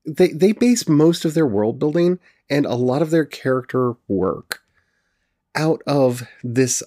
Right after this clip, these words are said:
idea of nostalgia and pulling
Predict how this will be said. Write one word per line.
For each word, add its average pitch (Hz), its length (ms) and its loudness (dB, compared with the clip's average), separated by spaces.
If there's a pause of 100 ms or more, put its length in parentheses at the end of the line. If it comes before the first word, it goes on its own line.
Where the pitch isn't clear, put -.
idea 113 480 0
of 101 180 -6
nostalgia 147 800 -2 (440)
and 139 320 2
pulling 160 380 2